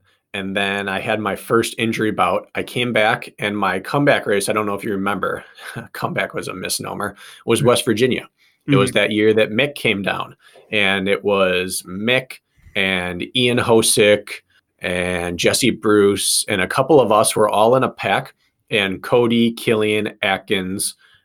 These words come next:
Speaker 1: were
Speaker 2: Woods.
Speaker 1: out ahead of us,
Speaker 2: Yep.
Speaker 1: Woods. And we were the chase pack.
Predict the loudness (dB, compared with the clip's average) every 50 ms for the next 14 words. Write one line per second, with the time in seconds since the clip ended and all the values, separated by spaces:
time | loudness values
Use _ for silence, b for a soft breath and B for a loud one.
0 | b _ -2 -2 0 2 0 0 0 -2 -4 -8 -10 -8 _ -6 -4 -2 0 0
1 | 0 -2 -4 -4 -4 -6 -8 -4 -2 -2 -2 -2 -2 -4 -6 -6 -8 _ _ _
2 | _ _ _ _ _ -4 0 2 4 4 4 4 4 4 2 2 0 0 0 -2
3 | -4 -8 -10 -10 -12 -16 -20